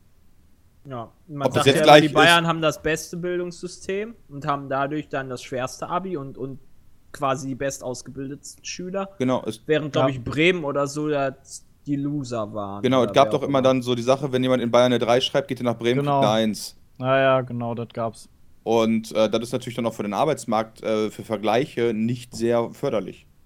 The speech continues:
Speaker 2: Um
Speaker 1: Ja.
Speaker 2: jetzt nur mal auf den Schul-, um sch-, in diesem Schulbereich
Speaker 3: Ja.
Speaker 2: zu bleiben. Ob natürlich jetzt die Idee des Zentralabiturs dahinter die perfekte Lösung ist,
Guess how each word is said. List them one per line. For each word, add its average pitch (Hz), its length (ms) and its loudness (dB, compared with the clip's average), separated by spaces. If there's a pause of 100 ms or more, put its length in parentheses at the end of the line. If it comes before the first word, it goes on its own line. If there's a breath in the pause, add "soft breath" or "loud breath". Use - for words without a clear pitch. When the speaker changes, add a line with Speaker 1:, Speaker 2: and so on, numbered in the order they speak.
(600)
Speaker 2:
Um 131 100 -2
Speaker 1:
Ja. 131 40 0
Speaker 2:
jetzt 139 180 2
nur 160 140 8
mal 139 120 10
auf 123 100 6
den 123 100 -2
Schul-, 147 200 0
um 110 320 0
sch-, - 160 -12
in 107 380 -4
diesem 104 180 -12
Schulbereich 120 360 -2
Speaker 3:
Ja. 127 60 2
Speaker 2:
zu 123 60 0
bleiben. 95 160 -4 (320 loud breath)
Ob - 140 4
natürlich 135 220 2
jetzt 147 160 -2
die 139 60 4
Idee 127 120 -2
des 135 160 -2
Zentralabiturs 131 800 2
dahinter 117 340 0
die 117 140 -4
perfekte 131 480 0
Lösung 127 400 2
ist, - 240 -4